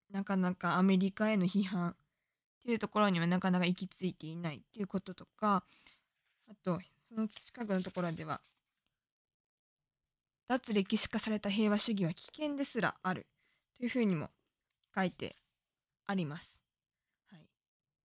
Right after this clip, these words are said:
で、えっと、千九百五十年代初めの多くの反戦映画は、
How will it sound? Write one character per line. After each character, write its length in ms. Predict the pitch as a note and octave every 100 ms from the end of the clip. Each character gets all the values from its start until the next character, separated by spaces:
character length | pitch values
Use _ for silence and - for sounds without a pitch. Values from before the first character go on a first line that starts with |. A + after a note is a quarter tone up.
| _
で、 80 | C4+ B3
え 60 | G#3
っ 40 |
と、 400 | - G#3+ G#3 G#3 - _ _
千 140 | D4 C#4
九 120 | A#3
百 100 | F#3+
五 80 | G3+
十 180 | A#3+
年 120 | B3+ B3
代 80 |
初 200 | A3+ G3+
め 60 | A3
の 160 | G#3+ C4
多 80 |
く 120 | B3 G#3+
の 60 |
反 220 | G3+ A#3+
戦 220 | B3 C4 B3
映 40 |
画 200 | G#3+ G3+
は、 240 | G#3 A#3